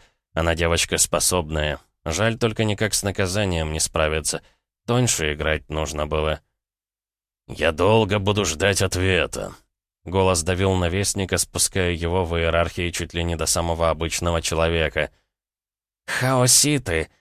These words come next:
"Исключено!" — оборвал Вестника Творец. "Ищите лучше или сами станете перегноем в новой песочнице". Высший прокашлялся, но все же решился продолжить.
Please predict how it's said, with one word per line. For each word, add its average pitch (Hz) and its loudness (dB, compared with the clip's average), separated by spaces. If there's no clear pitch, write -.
"Исключено!" — 107 2
оборвал 87 2
Вестника 85 -2
Творец. 82 0
"Ищите 104 0
лучше 107 2
или 107 0
сами 113 4
станете 107 0
перегноем 104 0
в 85 -4
новой 101 2
песочнице". 87 -2
Высший 104 2
прокашлялся, 107 2
но 95 2
все 95 0
же 90 0
решился 90 0
продолжить. 87 0